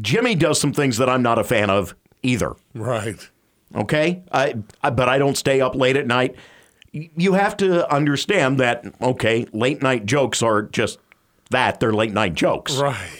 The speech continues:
Speaker 1: And he did a whole bit where he basically interviewed the doctor.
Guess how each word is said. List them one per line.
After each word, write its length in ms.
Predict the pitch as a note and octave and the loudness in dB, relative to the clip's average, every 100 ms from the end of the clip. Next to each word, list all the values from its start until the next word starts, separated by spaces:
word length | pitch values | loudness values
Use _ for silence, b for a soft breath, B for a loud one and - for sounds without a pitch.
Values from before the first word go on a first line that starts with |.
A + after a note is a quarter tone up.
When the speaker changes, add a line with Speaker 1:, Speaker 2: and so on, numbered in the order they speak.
| - A#2 - b b b _ - | -18 -18 -18 b b b _ 0
Speaker 1:
And 380 | C3 C3 C3+ A#2+ | 2 2 0 0
he 140 | D#3 | 0
did 200 | C3+ C#3 | 2 2
a 80 | C#3 | 2
whole 240 | C3+ C3 | 2 2
bit 280 | G2+ B2 B2+ | 2 0 2
where 260 | A#2+ A#2 G#2+ | 0 2 2
he 240 | A#2+ A2 A2 - | 0 -2 -6 -8
basically 560 | G2+ A2 - F2 G2 G#2 | -2 0 -2 -2 -2 0
interviewed 560 | A2 G#2+ G2 G2 F#2 - _ - | 0 0 0 -2 -2 -8 _ -6
the 120 | F2 | -4
doctor. 680 | F2 F2+ - - A2+ A2+ | 0 -2 -2 -2 -2 -2